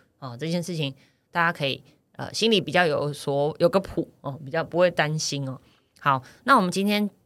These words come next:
用一集的时间来讲预售屋的买屋流程，对不对？诶，我下次是不是应该要找一集来请一个设计师来讲装修流程？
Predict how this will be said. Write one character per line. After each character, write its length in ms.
用 220
一 80
集 180
的 60
时 80
间 160
来 120
讲 160
预 240
售 460
屋 220
的 340
买 320
屋 240
流 240
程， 180
对 80
不 0
对？ 200
诶， 100
我 80
下 160
次 120
是 80
不 60
是 100
应 120
该 40
要 80
找 220
一 60
集 180
来 140
请 240
一 20
个 100
设 160
计 160
师 120
来 120
讲 220
装 180
修 220
流 160
程？ 180